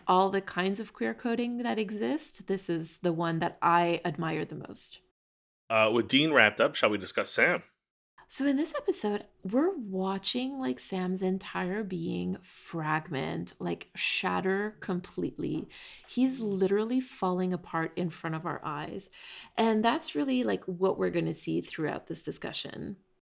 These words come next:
Speaker 2: We are legitimately watching Sam, who we know has a fragmented, like, mind right now.
Speaker 1: Yeah, exactly. Like, I, so if we start, like, from the beginning, like, I think that we need to look at, like, how the episode starts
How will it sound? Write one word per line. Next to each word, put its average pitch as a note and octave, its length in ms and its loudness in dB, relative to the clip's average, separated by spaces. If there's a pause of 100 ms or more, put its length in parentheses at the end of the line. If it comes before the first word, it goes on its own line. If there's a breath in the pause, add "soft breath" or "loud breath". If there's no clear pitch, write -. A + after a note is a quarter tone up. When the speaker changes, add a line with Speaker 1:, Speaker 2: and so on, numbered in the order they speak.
(180)
Speaker 2:
We B2 140 8
are A#2 120 10
legitimately A2 600 4
watching G2+ 400 2
Sam, G2+ 440 4
who G#2+ 120 -4
we G#2+ 160 0
know G2 320 2
has G2 180 -2
a G#2 80 0
fragmented, F#2+ 880 0
like, F#2+ 300 -2
mind G#2 300 0
right C3+ 180 2
now. E3 340 0 (600)
Speaker 1:
Yeah, C4+ 380 2
exactly. A#3+ 580 2
Like, A3+ 260 0
I, A3+ 240 0
so C#4+ 240 -2 (420)
if C4 200 -4
we D4 100 0
start, D#4 340 -4 (280)
like, A3 180 -2
from G#3+ 360 -2
the G#3+ 80 -2
beginning, F3 500 -2
like, E3+ 260 -6
I G#3 80 -2
think B3+ 360 -4
that - 140 -4
we B3 120 0
need A3 160 0
to A3+ 100 -4
look F3+ 260 -2
at, - 140 -12
like, F#3 140 -6
how - 280 -4
the F3+ 140 -2
episode E3 420 -6
starts - 680 -10